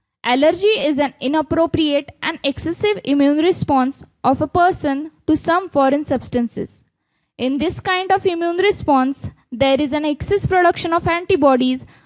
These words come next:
against this substance to that an extent that they cause inflammation and damage to the body itself. It is an adverse reaction by the body's immune system. Allergy is caused by the substances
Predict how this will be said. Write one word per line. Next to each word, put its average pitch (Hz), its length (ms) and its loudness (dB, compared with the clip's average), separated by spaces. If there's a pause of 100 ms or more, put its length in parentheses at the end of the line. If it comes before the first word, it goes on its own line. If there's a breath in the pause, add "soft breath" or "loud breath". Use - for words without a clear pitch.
against 285 680 -2
this 359 240 -2
substance 269 680 -4 (240 soft breath)
to 294 60 -2
that 294 260 0
an 415 140 -2
extent 294 640 -4 (160)
that 262 240 0 (140)
they 285 160 -2
cause 294 400 0
inflammation 302 840 0 (160)
and 370 200 -2
damage 269 400 0
to 311 100 0
the 285 100 0
body 262 360 2
itself. - 420 -8 (800)
It 220 160 -2
is 277 140 2
an 277 100 2
adverse 269 600 2
reaction 339 760 -2
by 247 180 2
the 269 120 2
body's 254 560 4
immune 262 360 2
system. 208 560 -6 (680)
Allergy 262 480 2
is 285 100 0
caused 330 440 2
by 349 200 2
the 311 140 -2
substances 330 800 -4